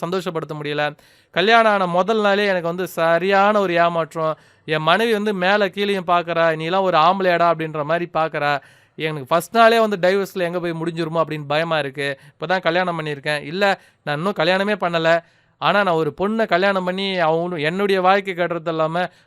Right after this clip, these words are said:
அவங்களுடைய வாழ்க்கையை வேற நான் கெடுக்கணுமா அப்படின்னு சொல்லி ஃபீல் பண்றேன் அப்படின்னா, கவலையே வேணாம். இந்த வீடியோவில் தெரிகின்ற மூலிகை மாத்திரைகள் உங்களுக்கு ரொம்ப பயனுள்ளதா இருக்கும். எந்த ஒரு பயமும் தேவையில்ல, எந்த ஒரு, அ, கலக்கமும் தேவையில்ல. நீங்க தாராளமாக பயன்படுத்தி கொள்ளலாம்.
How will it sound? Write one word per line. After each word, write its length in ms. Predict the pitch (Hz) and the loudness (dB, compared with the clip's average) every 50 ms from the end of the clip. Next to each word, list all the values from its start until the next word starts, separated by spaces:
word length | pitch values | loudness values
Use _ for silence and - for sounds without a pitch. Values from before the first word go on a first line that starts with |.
| _ - | _ 2
அவங்களுடைய 460 | 139 170 190 208 214 202 190 190 185 | 4 4 4 6 4 4 4 4 6
வாழ்க்கையை 400 | 185 180 196 202 196 202 190 180 | 6 6 6 4 2 0 2 2
வேற 140 | 180 185 180 | 2 2 0
நான் 180 | 180 170 160 _ - | -2 -2 -4 _ -4
கெடுக்கணுமா 580 | 165 165 185 180 185 170 165 170 165 165 156 | -2 -2 -2 -4 -4 -4 0 2 2 2 2
அப்படின்னு 200 | 143 143 151 170 | 0 -2 -4 -10
சொல்லி 280 | 165 - 170 151 151 147 - | -8 -6 -6 -6 -6 -8 -8
ஃபீல் 160 | - 185 180 | -8 -8 -4
பண்றேன் 380 | 175 170 156 147 156 156 156 143 _ _ _ _ _ _ | -6 -6 -4 -2 -2 -2 -2 -4 _ _ _ _ _ _
அப்படின்னா, 380 | 151 147 151 156 170 185 185 170 | -4 -4 -4 -2 0 0 -2 0
கவலையே 400 | - 156 156 160 180 190 208 208 | 0 0 2 2 2 2 2 2
வேணாம். 420 | 190 175 160 160 170 190 220 208 - _ _ _ _ _ | 2 2 2 2 4 2 2 0 -2 _ _ _ _ _
இந்த 140 | _ 143 143 | _ -8 -4
வீடியோவில் 380 | 147 175 214 220 233 226 214 190 | -2 0 4 4 4 4 4 0
தெரிகின்ற 400 | 170 185 180 180 180 180 185 180 | -2 -2 -2 -2 -4 -2 -4 -4
மூலிகை 340 | 170 175 190 190 185 175 170 | -2 -2 -2 -2 -2 -2 -2
மாத்திரைகள் 440 | 165 160 156 165 170 175 185 190 | -4 -4 -4 -4 -8 -4 -4 -4
உங்களுக்கு 680 | 190 180 160 156 165 175 180 185 170 160 156 - 190 175 | -4 -4 -6 -6 -6 -4 -2 0 0 0 0 -2 -4 -4
ரொம்ப 260 | 156 151 165 175 175 160 | -2 -2 -4 -4 -2 -2
பயனுள்ளதா 460 | 160 156 156 156 151 151 147 151 160 | -2 -4 -2 -4 -6 -6 -4 -4 -4
இருக்கும். 560 | 156 151 147 156 160 156 - 170 175 180 165 - - _ _ _ | -4 -4 -6 -8 -8 _ -8 -8 -8 -8 -12 -16 -20 _ _ _
எந்த 280 | - 135 151 170 180 | -8 -8 -6 -2 0
ஒரு 220 | 190 196 185 170 156 | 0 2 2 0 0
பயமும் 380 | 151 151 156 175 180 185 180 | 0 0 0 0 -2 -4 -6
தேவையில்ல, 600 | 165 165 156 151 151 156 151 156 160 160 160 151 | -4 -4 -4 -2 -2 -4 -2 0 0 0 0 -2
எந்த 380 | 143 143 156 175 185 196 196 185 | -6 -8 -8 -8 -6 -2 -2 0
ஒரு, 340 | 170 156 156 165 196 220 220 _ _ _ _ _ _ | 0 0 -2 0 -2 -4 -4 _ _ _ _ _ _
அ, 360 | 160 151 147 139 135 135 135 135 | -4 -2 0 0 0 -2 -4 -2
கலக்கமும் 440 | - 160 170 185 180 196 190 185 180 | -2 -2 -2 0 -2 -4 -6 -6 -6
தேவையில்ல. 580 | 160 165 151 147 147 147 147 156 160 160 165 165 | -4 -4 -4 -2 -4 -4 -2 -2 -2 -2 -4 -6
நீங்க 280 | - 139 151 170 165 165 | -10 -14 -12 -8 -8 -8
தாராளமாக 800 | 147 139 143 156 170 185 180 175 170 165 160 160 165 180 185 185 | -6 -2 0 0 2 4 4 2 2 2 0 0 0 0 -2 -2
பயன்படுத்தி 520 | 175 170 160 170 170 165 160 147 139 151 | -2 -2 -4 -4 -4 -6 -6 -8 -8 -12
கொள்ளலாம். 500 | 139 143 143 143 143 139 147 156 165 165 | -10 -10 -8 -8 -6 -4 -4 -6 -6 -6